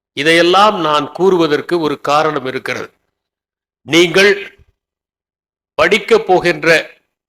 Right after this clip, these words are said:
கல்லூரி அமைந்திருக்கின்ற கரூரை பற்றி நீங்கள் தெரிந்து வைத்திருக்க வேண்டும். நீங்கள் எத்தகைய புகழ்மிக்க நகரத்தில்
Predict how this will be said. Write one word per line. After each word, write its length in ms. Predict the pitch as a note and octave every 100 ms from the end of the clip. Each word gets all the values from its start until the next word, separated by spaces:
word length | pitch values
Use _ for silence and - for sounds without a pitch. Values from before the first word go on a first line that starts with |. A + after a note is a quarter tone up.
| _ _ _ _ _ _ _
கல்லூரி 640 | F3 G#3 A3+ A#3 G#3+ F#3+
அமைந்திருக்கின்ற 1080 | D#3+ F#3 G3+ F#3 F3 E3 E3 D3+ D#3+ F3+ _ E3+
கரூரை 520 | F3+ A3+ A#3 G#3+ G3
பற்றி 400 | - E3 - F#3
நீங்கள் 360 | E3 D3 D#3
தெரிந்து 380 | D3+ D3+ D#3 D#3
வைத்திருக்க 500 | C#3 C3 C#3 C3 C3+
வேண்டும். 340 | A2+ A#2+ A2+ - _ _ _ _ _ _ _ _ _
நீங்கள் 360 | E3 G#3 G3 D#3+
எத்தகைய 920 | D#3+ - A3 G3+ F#3+ F3+ C#3+ - - _
புகழ்மிக்க 720 | F3 F#3 G#3+ G3+ G3 G3+ A3
நகரத்தில் 920 | G3+ D#3+ F3 F#3 F3 F#3+ D#3+ - -